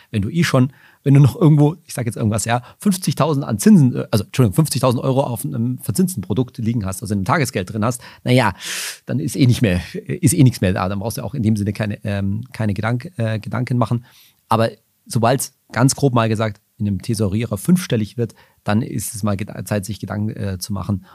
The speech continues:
ob ich das nicht auf, Entschuldigung, in einem Ausschütter fünfstellig drin bin, dass ich das auf einen Thesaurierer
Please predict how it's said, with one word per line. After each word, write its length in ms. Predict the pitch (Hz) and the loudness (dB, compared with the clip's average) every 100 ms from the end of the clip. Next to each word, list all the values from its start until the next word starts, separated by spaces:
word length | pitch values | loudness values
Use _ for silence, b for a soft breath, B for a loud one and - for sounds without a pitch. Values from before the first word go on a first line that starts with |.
| B | B
ob 140 | 110 98 | -10 -10
ich 60 | |
das 140 | - 92 | -10 -10
nicht 180 | 95 | -10
auf, 160 | - - - - | -12 -14 -12 -4
Entschuldigung, 400 | 110 120 95 113 | -2 0 -2 0
in 80 | 98 | 0
einem 100 | 90 | 2
Ausschütter 400 | 143 - 113 98 | 2 2 0 0
fünfstellig 460 | 131 - 117 107 | -2 -4 -6 -6
drin 180 | 107 104 | -4 -2
bin, 160 | 104 98 B B | -2 -6 B B
dass 160 | - 98 | -6 -4
ich 80 | 95 | -6
das 160 | 90 | -8
auf 160 | - 98 | -10 -8
einen 100 | 92 | -6
Thesaurierer 640 | 95 92 90 95 92 90 | -4 -6 -4 -6 -6 -10